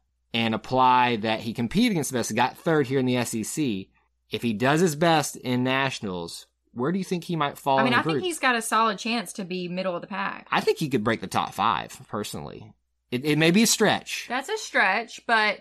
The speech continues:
Speaker 2: nothing is impossible.
Speaker 1: I, I think that he's got the potential to do that because he's kind of burst onto the scene this year
Speaker 2: For sure.
Speaker 1: and really surprised us.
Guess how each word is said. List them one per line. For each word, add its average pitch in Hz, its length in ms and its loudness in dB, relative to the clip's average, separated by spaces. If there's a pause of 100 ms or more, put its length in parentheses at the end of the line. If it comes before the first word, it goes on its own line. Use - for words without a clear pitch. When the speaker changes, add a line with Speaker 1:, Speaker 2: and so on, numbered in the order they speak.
(420)
Speaker 2:
nothing 202 480 -4
is 190 100 -8
impossible. - 680 -10
Speaker 1:
I, 117 320 2
I - 20 0
think 127 320 0
that 120 100 -4
he's 110 200 -2
got 104 180 0
the 69 60 -10
potential 95 340 -8
to 90 80 -10
do 92 80 -6
that 87 160 -8
because 92 240 -8
he's 120 180 -2
kind 123 160 -2
of 92 120 -4
burst 107 320 -2
onto 101 280 -6
the 95 120 -8
scene 101 320 -6
this 110 200 -8
year 123 280 -8
Speaker 2:
For 226 100 -2
sure. 240 220 -2
Speaker 1:
and 98 180 -4
really 98 160 -4
surprised - 500 -8
us. - 200 -12